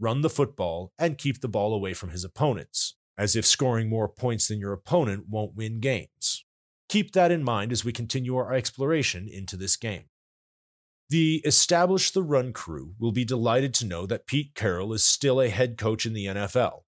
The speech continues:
However, this team's backfield became a little less convoluted over the previous two weeks, where Alex Collins served as the clear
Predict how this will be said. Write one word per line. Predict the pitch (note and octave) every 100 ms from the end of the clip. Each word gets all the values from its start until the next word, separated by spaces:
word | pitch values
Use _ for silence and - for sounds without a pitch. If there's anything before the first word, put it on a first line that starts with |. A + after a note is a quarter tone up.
| -
However, | B2 C#3 A2+
this | A2+ B2 -
team's | C#3+ B2 -
backfield | B2+ C3 B2+ - F2+ F2+ F2+
became | A#2 - B2+ A#2+
a | A2+ A#2+
little | A#2 D3+ E3
less | C3+ A2+
convoluted | - C3 B2 B2+ D3 A#2 F2
over | G2+ G2+
the | A2
previous | - D3 D3 F2 D#2 -
two | - F#2 D#2
weeks, | G2 F2 - - - -
where | B2 A#2+
Alex | G#2+ G#2+ -
Collins | - - F3+ C3 B2
served | - - C3+ A#2
as | A#2+ F#2+
the | A2+ A2
clear | - E3+ E3+ E3